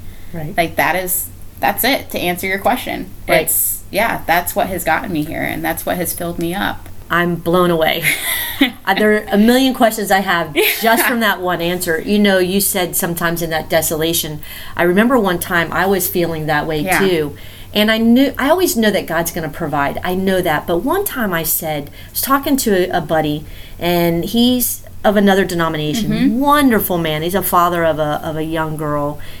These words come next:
Speaker 1: in my daughter's class. And I was just chatting with him because he and I talk a-, about our faith. And I said one day, I said, "Man, I just, I don't, I don't feel as close right now."
Speaker 2: Yeah.
Speaker 1: And all he said to me was, "Who moved?"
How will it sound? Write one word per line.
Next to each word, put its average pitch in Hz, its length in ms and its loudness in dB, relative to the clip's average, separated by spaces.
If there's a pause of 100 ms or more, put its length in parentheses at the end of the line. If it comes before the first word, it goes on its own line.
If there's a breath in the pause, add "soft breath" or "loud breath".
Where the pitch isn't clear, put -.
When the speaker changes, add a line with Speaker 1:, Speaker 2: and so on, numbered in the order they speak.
Speaker 1:
in 160 140 -4
my 151 160 -2
daughter's 143 480 -2
class. 143 520 -2 (420 loud breath)
And 185 320 0
I 262 60 0
was 277 140 -2
just 320 200 -4
chatting 175 260 0
with 170 140 -4
him 165 240 -4
because 170 320 -2
he 247 100 0
and 339 80 -2
I 240 140 0
talk - 360 2 (200)
a-, 175 180 -6
about 170 280 0
our 156 100 0
faith. 151 340 -4
And 165 100 -4
I 185 100 0
said 233 280 -2
one 208 160 -4
day, 185 120 -8
I 180 60 -8
said, 185 280 -4 (600 loud breath)
"Man, 220 460 -2
I 220 120 -4
just, 262 340 -2 (400)
I 240 60 -4
don't, 269 200 -4 (360)
I 277 140 -8
don't 320 180 -6
feel 381 220 4
as 302 120 2
close 180 320 0
right 165 160 -2
now." 151 380 -6
Speaker 2:
Yeah. 170 320 -2
Speaker 1:
And 185 240 -4
all 208 160 6
he 247 160 2
said 180 300 -2
to 185 100 -4
me 170 160 -2
was, 151 500 -4 (340)
"Who 247 120 4
moved?" 233 460 4